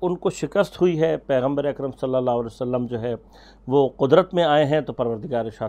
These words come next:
فرماتا ہے، ادفع باللتی ہی احسن السیئہ، اے میرے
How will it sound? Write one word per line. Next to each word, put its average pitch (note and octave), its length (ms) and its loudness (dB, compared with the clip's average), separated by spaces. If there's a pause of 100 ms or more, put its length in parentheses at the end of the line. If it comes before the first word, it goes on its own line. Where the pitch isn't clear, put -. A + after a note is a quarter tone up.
فرماتا A2 460 -6
ہے، B2+ 120 -6 (360)
ادفع E3+ 300 -2
باللتی A#2 580 -4
ہی G#2+ 140 -6
احسن A#2 440 -10
السیئہ، G#2+ 560 -10 (540)
اے B2+ 80 -2
میرے B2 180 2